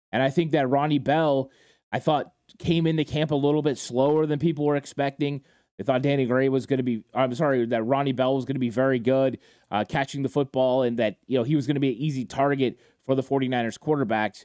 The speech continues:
But Ronnie Bell took a little bit of time to acclimate himself to the forty-niners offense, which not surprising for a young rookie wide receiver. And that's the, what we saw from him. You know, sometimes he lined up wrong.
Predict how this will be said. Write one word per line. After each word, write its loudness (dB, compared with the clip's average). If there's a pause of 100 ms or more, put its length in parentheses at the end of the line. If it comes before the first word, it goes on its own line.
(300)
But -6
Ronnie 2
Bell 0
took -4
a 0
little 0
bit 2
of -4
time -2
to 0
acclimate 0
himself -2 (320)
to 2
the 0
forty-niners 0
offense, -2
which -4 (420)
not -2
surprising -2 (360)
for 0
a 2
young -2
rookie -2
wide 0
receiver. -2 (400)
And 0
that's -2
the, 0
what 2
we 0
saw 0
from -2
him. -2
You -4
know, -2
sometimes -4
he -4
lined 0
up -2
wrong. 0